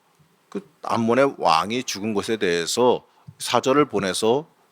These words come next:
어떻게 보면 조문을 하게 됐어요. 이 그런데 이 한운이란 새로 된 왕이 다윗이 혹시 정탐에 왔을까 겁-, 겁이 나서 이 다윗이 보낸 사절들에게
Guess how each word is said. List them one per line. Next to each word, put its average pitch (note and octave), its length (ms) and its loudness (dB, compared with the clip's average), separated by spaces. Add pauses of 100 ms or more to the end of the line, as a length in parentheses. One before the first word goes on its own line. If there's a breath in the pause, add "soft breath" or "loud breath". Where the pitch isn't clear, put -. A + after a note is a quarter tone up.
(160)
어떻게 - 240 -6
보면 A2 200 -6
조문을 G2+ 420 -4
하게 G#2 200 -4
됐어요. G2+ 460 -2 (480 loud breath)
이 D#3 80 2
그런데 E3+ 320 4
이 G3 100 0
한운이란 F#3+ 1040 0
새로 E3 320 -2
된 E3 220 0
왕이 G#2 560 2 (680)
다윗이 C#3 420 2
혹시 C#3+ 260 0
정탐에 C#3 520 0
왔을까 B2 760 6
겁-, A2 300 -2
겁이 G2 360 -2
나서 B2 440 0 (540 loud breath)
이 F3 80 0
다윗이 D3+ 480 0
보낸 C#3 320 2
사절들에게 B2+ 1080 2